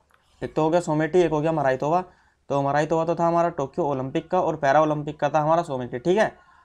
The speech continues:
और मैंने इनका मतलब ये भी बता दिया कि आ, ये कौन से वाला था, ठीक है दोस्तों। अड़तालीस रैंक किस पर रही है,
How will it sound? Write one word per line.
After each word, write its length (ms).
और 80
मैंने 220
इनका 220
मतलब 280
ये 80
भी 80
बता 220
दिया 160
कि 140
आ, 160
ये 100
कौन 200
से 100
वाला 180
था, 100
ठीक 160
है 60
दोस्तों। 340
अड़तालीस 360
रैंक 200
किस 120
पर 120
रही 160
है, 120